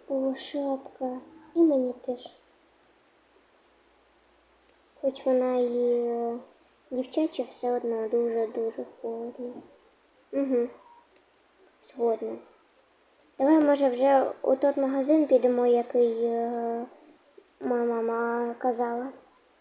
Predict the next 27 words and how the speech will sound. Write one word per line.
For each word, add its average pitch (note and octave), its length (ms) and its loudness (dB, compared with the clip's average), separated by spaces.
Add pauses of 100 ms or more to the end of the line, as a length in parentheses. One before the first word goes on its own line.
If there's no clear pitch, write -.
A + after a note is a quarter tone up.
(200)
Давай, B3 400 4
а B3 60 2
як C4 240 2
він C4 140 2
називається? C#4+ 560 0 (140)
Пом-пом. C#4 500 4 (1040)
А, C4+ 200 0
ну C4+ 220 4
добре, B3 360 2
давай. A#3 480 0 (1300)
О, C4 60 2
ми A#3+ 500 2
приїхали. A#3+ 840 -2 (580)
І, B3 80 0
до B3+ 160 6
речі, C#4 300 6
друзі, A#3+ 360 2
в A#3 60 -2
нас C4 220 0
гарна C4 340 2
новина. B3 500 0 (720)
Е, A#3 300 2
тому C4 360 6
що C4 300 4
коли C4 400 8
ми B3 320 2
вже A#3 540 -2